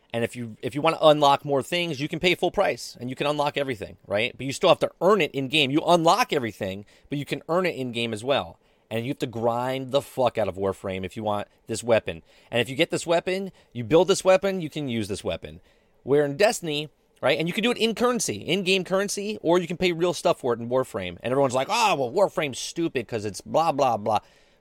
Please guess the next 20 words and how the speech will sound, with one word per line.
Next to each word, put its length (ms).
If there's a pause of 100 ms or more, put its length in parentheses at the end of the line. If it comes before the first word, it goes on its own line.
Well, 120
now 320
Destiny's 600
sort 320
of 140
turning 320
into 180
that, 380
right? 320 (120)
I 100
mean, 340 (800)
that's 180
what 120
it's 100
doing. 380 (240)
You 140
want 120
the 80
coolest 320
stuff, 420